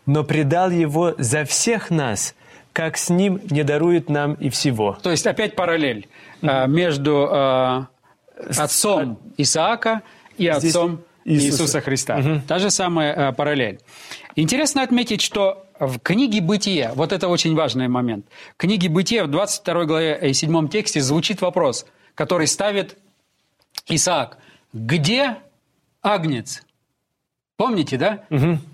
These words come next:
Speaker 2: Когда они идут,
Speaker 1: Да-да-да.
Speaker 2: Исаак с Авраамом, е-, и Исаак говорит: "Вот есть дрова, есть всё, а где же жертва?"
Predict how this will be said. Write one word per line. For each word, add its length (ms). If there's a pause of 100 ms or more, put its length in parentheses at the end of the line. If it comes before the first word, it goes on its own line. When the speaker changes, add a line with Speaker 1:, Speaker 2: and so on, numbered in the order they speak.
(180)
Speaker 2:
Когда 280
они 260
идут, 320 (200)
Speaker 1:
Да-да-да. 500 (240)
Speaker 2:
Исаак 580 (160)
с 140
Авраамом, 600 (460)
е-, 380
и 80
Исаак 300
говорит: 200
"Вот 160
есть 220
дрова, 480 (580)
есть 280
всё, 240
а 60
где 180
же 120
жертва?" 480